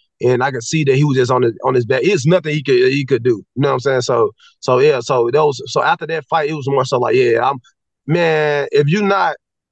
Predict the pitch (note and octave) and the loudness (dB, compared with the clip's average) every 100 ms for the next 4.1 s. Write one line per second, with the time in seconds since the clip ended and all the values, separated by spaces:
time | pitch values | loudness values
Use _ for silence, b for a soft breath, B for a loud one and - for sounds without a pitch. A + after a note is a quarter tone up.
0 | _ _ - C3+ A#3 B3+ G#3 F3 D3+ F3+ | _ _ -6 0 0 0 -4 -4 -4 -2
1 | F3 D3+ C#3 C#3+ C#3 D3+ C#3+ D3 D3 D3 | -2 -6 -2 -2 0 -2 2 0 2 0
2 | C#3 D3+ C#3+ C#3 C3 B2 C#3+ B2 A#2+ A2 | 0 -2 -2 -2 -2 -2 -2 0 0 0
3 | C3+ B2+ B2 B2+ A2 G2+ A2+ A2 A2 A#2 | 0 0 0 0 -2 -2 -2 -2 0 0
4 | G#2+ | 0